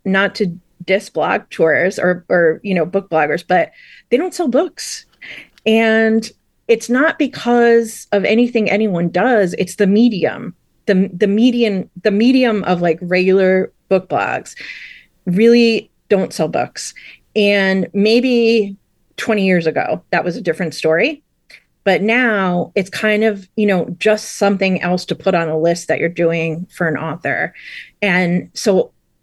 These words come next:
psychologically, authors will look at a long list of things happening for their book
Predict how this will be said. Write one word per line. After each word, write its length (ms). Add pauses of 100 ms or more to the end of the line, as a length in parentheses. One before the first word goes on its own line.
(340)
psychologically, 1120 (800)
authors 680 (140)
will 160
look 240
at 280
a 40
long 400
list 440
of 220
things 420
happening 500
for 140
their 120
book 460